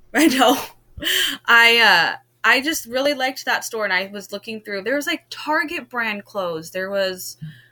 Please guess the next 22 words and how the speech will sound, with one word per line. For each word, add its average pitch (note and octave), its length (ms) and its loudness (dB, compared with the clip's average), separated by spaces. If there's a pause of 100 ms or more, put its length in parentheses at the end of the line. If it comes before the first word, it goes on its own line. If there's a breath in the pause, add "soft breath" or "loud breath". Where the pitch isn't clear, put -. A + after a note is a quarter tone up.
you, B3+ 260 -6
I B3+ 380 2 (100)
could A#3 160 -16
go B3+ 160 0
into C4 120 -4
Target, A3 540 -2 (480 soft breath)
find B3 480 2
that G#3+ 200 2
same C4+ 320 -2
shirt G#3 520 0
or F#3+ 140 -2
even A3 240 -8
something A3+ 300 -10
very G3+ 220 0
similar G3 580 -6 (220 soft breath)
for A3 140 -10
my G#3 120 -2
child, G3 540 -2
and F#3+ 100 -6
it - 80 -6
would F#3+ 140 -10
be F#3 420 -6